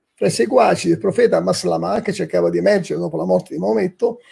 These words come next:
e quelli e i seguaci del profeta Maometto, per contendersi lo scettro della verità nella religione,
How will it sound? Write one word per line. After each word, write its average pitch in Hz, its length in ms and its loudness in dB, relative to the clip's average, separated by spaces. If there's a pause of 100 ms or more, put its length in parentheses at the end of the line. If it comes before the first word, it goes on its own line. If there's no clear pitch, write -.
(260)
e 269 200 2
quelli 233 600 2
e 208 100 2
i 202 40 2
seguaci 208 520 0
del 196 100 -4
profeta 185 340 -4
Maometto, 208 640 0
per 202 140 -6
contendersi 214 720 -2
lo 214 140 2
scettro - 580 -4
della 90 240 -4
verità 90 580 -4 (220)
nella 185 320 0
religione, 92 760 0